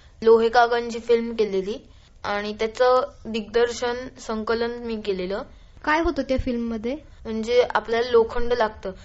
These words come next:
Speaker 1: तर मला नेहमीच क्युरिओसिटी होती की आपण मग इंजेक्शन का घेतो, म्हणजे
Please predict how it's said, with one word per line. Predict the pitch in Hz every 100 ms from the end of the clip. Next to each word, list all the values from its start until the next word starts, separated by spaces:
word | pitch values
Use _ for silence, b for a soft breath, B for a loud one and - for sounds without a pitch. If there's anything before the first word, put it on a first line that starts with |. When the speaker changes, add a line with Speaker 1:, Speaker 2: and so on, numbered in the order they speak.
| B -
Speaker 1:
तर |
मला | 240 254 262
नेहमीच | 262 254 262 262 - -
क्युरिओसिटी | 247 240 233 240 247
होती | 254 254
की | 240 254
आपण | 233 247 247
मग | 254 240
इंजेक्शन | 247 240 269 - 277
का | 277
घेतो, | 247 220
म्हणजे | 208 208 208